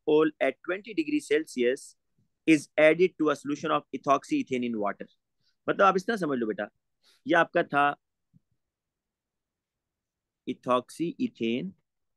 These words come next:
in water, और आपने इसके अंदर ऊपर से डाला बेटा ये octane one ol, ये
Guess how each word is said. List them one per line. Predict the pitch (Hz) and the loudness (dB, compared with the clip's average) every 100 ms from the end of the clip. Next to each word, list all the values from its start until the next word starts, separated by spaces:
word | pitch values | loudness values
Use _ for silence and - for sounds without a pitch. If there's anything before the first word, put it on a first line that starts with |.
| _ _ _ _ _ _ _ _ _ _ _ - | _ _ _ _ _ _ _ _ _ _ _ -2
in | 139 147 123 | 0 2 2
water, | 104 95 - - _ _ _ _ _ - _ _ _ _ _ _ _ _ _ _ - | 2 0 -2 -4 _ _ _ _ _ -20 _ _ _ _ _ _ _ _ _ _ 0
और | 151 | 4
आपने | 175 196 190 196 202 - | 4 2 -4 -4 -6 -8
इसके | - - | -12 -4
अंदर | 185 185 - | 0 0 2
ऊपर | 175 - 208 | 0 2 -2
से | 190 | 0
डाला | 156 156 151 | 2 2 2
बेटा | 131 143 | 0 -2
ये | 127 131 - | -2 -6 -2
octane | 113 - 120 110 101 | -4 -2 -6 -6 -8
one | 98 | -12
ol, | |
ये | 113 | -8